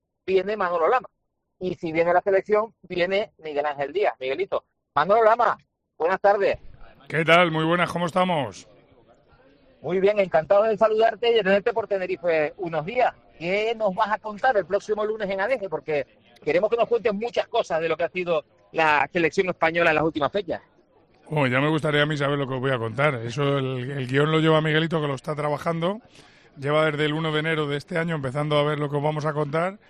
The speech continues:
Speaker 2: Pero no te preocupes, que algo os contaremos y seguro que la gente que venga se lo va a pasar bien.
Speaker 1: Para Manolo Lama, ¿qué significa venir a, a Tenerife? Que hace, que hace tiempo, ¿eh?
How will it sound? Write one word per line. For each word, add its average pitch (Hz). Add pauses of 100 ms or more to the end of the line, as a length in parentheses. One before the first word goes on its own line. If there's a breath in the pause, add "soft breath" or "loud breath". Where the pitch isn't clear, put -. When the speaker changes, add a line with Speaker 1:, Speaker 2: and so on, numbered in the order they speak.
(320 soft breath)
Speaker 2:
Pero 151
no 175
te 180
preocupes, 147
que 175
algo 175
os 160
contaremos 165 (340 soft breath)
y 151
seguro 147
que 160
la 160
gente 151
que 147
venga 160
se 147
lo 139
va 143
a 131
pasar 127
bien. 95 (1600)
Speaker 1:
Para 131
Manolo 165
Lama, 208
¿qué 220
significa 151
venir 135
a, 139
a 151
Tenerife? 143
Que 139
hace, 190
que -
hace 214
tiempo, 139
¿eh? 185